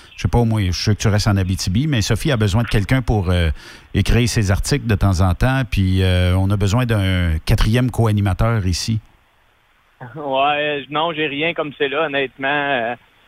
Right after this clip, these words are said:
Speaker 2: je pense que vous, vous le savez un peu, là, l'industrie du camionnage est quand même beaucoup demandante, puis veut, veut pas aussi, euh, à être directeur général à mon âge, là, j'ai, j'ai trente et un ans, j'ai commencé à l'âge de vingt-sept ans. Puis, euh,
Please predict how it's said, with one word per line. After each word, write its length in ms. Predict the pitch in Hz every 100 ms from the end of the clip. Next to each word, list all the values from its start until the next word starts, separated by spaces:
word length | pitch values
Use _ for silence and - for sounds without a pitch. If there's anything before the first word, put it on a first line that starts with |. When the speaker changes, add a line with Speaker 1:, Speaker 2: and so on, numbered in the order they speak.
| _ _ _
Speaker 2:
je 80 | -
pense 240 | 151 160 -
que 80 |
vous, 220 | 147 135 117
vous 80 | 127
le 40 | 143
savez 220 | 156 156
un 140 | 165
peu, 180 | 127 160
là, 220 | 160 151 139
l'industrie 560 | 131 131 120 - 175
du 60 | 160
camionnage 520 | 160 139 135 160 165
est 60 | 143
quand 160 | 139
même 180 | 143 151
beaucoup 240 | 143 - 156
demandante, 720 | 147 139 127 131 151 165 160 143 _
puis 360 | 139 127 120 117
veut, 160 | 143
veut 180 | 143 135
pas 140 | 127
aussi, 600 | 165 143 - - 165 160 151
euh, 280 | 131 120 117 _ _ _ _ -
à 120 | 117
être 120 | 127 -
directeur 360 | 143 139 160
général 440 | 160 156 139 143 165
à 80 | 147
mon 240 | 139 135
âge, 220 | 143 170
là, 160 | 151 143
j'ai, 280 | 131 117 113
j'ai 80 | 120
trente 240 | - 151
et 80 | 151
un 160 | 143 135
ans, 100 | 151
j'ai 60 | 147
commencé 400 | - 139 135 131
à 100 | 156
l'âge 160 | 143 147
de 80 | 143
vingt-sept 520 | 143 135 - 120 -
ans. 200 | 143 160 - - _ _ _ _ - -
Puis, 340 | 120 113 120
euh, 180 | 104